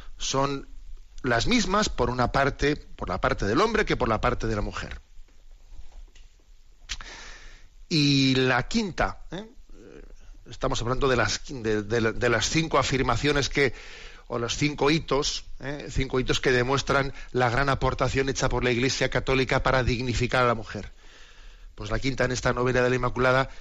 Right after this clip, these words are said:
obviamente hemos reservado para el último punto, pues, en lo principal, ¿no? Y es que la Virgen María es modelo de la Iglesia,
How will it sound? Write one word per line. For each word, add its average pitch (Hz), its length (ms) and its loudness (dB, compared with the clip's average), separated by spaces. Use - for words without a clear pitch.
obviamente 131 760 2
hemos 127 220 -2
reservado 127 560 2
para 127 260 4
el 123 100 4
último 127 580 0
punto, 135 300 -4
pues, 123 220 -2
en 120 120 2
lo 117 120 0
principal, 120 640 0
¿no? 131 140 -4
Y 127 140 0
es 135 120 0
que 156 140 2
la 123 160 4
Virgen 135 400 0
María 135 400 2
es 139 100 0
modelo 123 380 2
de 107 100 2
la 113 80 2
Iglesia, 123 560 2